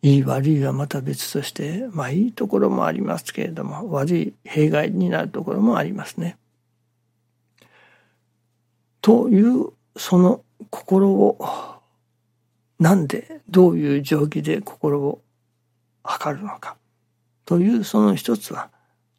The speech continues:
おかげをもって、いわば神様のお働きをもって、心を推し量る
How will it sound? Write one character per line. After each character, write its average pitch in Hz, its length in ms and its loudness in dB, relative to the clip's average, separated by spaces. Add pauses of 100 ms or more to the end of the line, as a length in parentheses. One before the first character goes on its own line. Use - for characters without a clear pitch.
お 135 120 -4
か 165 160 2
げ 185 100 0
を - 140 0
も 190 140 0
っ 202 40 -2
て、 - 300 -20 (180)
い 147 80 -2
わ 135 60 -2
ば 151 180 -4 (300)
神 170 240 2
様 147 260 0
の 156 200 0
お 156 100 0
働 208 340 0
き 220 140 -2
を 226 100 -2
も 226 140 2
っ 226 80 -4 (100)
て、 - 220 -16 (540)
心 135 360 -2
を 247 260 -2
推 147 100 -2
し - 120 -6
量 - 60 -6 (240)
る - 80 -20